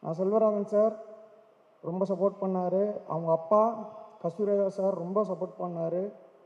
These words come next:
தனுஷ் சார் ரொம்ப சப்போர்ட் பண்ணாரு. இது வந்து நான் வந்து, நாங்க நடிக்கும்போது நாங்க சொல்றோம். அதுக்கப்புறம் especially மிஸ்டர் கீர்த்தி கூட ஒரு படம் நடிச்சேன். எனக்கு இவன், in fact, ஜங்ஷன் நடிக்கும்போது நானும் கீர்த்தி நடிச்சோம், நாங்க மூணு பேரும் நடிச்சோம்.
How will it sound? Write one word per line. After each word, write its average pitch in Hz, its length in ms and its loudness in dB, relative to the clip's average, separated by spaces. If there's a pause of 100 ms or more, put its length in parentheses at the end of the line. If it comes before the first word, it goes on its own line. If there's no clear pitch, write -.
(480)
தனுஷ் 196 300 -2
சார் 196 180 2
ரொம்ப 180 220 -2
சப்போர்ட் 190 340 -4
பண்ணாரு. 170 400 -4 (1040)
இது 175 220 6
வந்து 208 200 8
நான் 196 160 6
வந்து, 202 160 8 (400)
நாங்க 170 220 2
நடிக்கும்போது 262 500 6
நாங்க 185 240 0
சொல்றோம். 190 320 2 (120)
அதுக்கப்புறம் 185 460 4
especially 233 540 4 (560)
மிஸ்டர் 175 280 -2 (360)
கீர்த்தி 240 400 4 (100)
கூட 220 80 8 (100)
ஒரு 196 140 4
படம் 185 220 4
நடிச்சேன். 190 360 0 (760)
எனக்கு 196 340 6
இவன், 233 180 8 (160)
in 240 180 8
fact, 262 220 6 (140)
ஜங்ஷன் 247 380 8
நடிக்கும்போது 233 500 6
நானும் 233 260 4
கீர்த்தி 220 320 0
நடிச்சோம், 196 320 2
நாங்க 185 160 2
மூணு 214 160 2
பேரும் 226 200 4
நடிச்சோம். 190 420 4